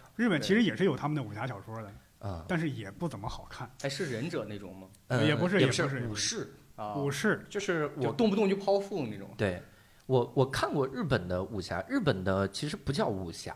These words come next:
Speaker 2: 了，
Speaker 1: 嗯。
Speaker 2: 它其实注重的是“侠”这个字，
Speaker 3: 嗯。
Speaker 2: 它没有什么大招，
Speaker 3: 嗯。
Speaker 2: 它就是居合斩，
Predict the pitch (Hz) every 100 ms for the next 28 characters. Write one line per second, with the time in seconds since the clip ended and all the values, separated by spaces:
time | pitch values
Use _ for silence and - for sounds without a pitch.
0 | - 101 131 110 98 208 190 202 208 -
1 | 214 175 143 127 123 - 95 80 113 185
2 | 131 95 82 - 104 101 95 196 240 139
3 | 160 - 110 143 151 - - _ - 107
4 | 196 240 277 160 104 - - - 196 139
5 | 135 85